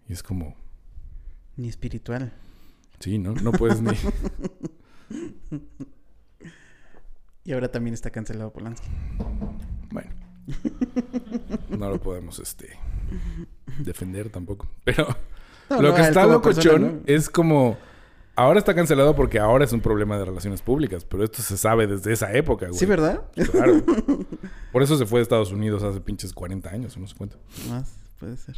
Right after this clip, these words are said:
Speaker 1: Ujú. No, no puede ser, o sea, sí, por eso
Speaker 2: No,
Speaker 1: se
Speaker 2: se
Speaker 1: fue.
Speaker 2: fue hace, eh, esa, ese tiempo. Más de cuarenta.
Speaker 1: Se fue en los ochentas, según yo. O sea, cuando pasó esto. O setentas.
Speaker 2: Ujú.
Speaker 1: Pasó lo de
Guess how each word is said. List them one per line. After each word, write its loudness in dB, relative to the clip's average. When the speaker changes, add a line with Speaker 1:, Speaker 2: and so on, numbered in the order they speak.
Speaker 1:
Ujú. 0
No, 6
no 4
puede 6
ser, 6
o -2
sea, 0
sí, -2
por -6
eso 4
Speaker 2:
No, 6
Speaker 1:
se 2
Speaker 2:
se 0
Speaker 1:
fue. 4
Speaker 2:
fue -4
hace, -6
eh, -10
esa, -12
ese -12
tiempo. -8
Más -6
de -8
cuarenta. -10
Speaker 1:
Se 4
fue 4
en 4
los 2
ochentas, 0
según -2
yo. 0
O -6
sea, 2
cuando 0
pasó 0
esto. -4
O -8
setentas. -8
Speaker 2:
Ujú. -12
Speaker 1:
Pasó 4
lo 8
de 4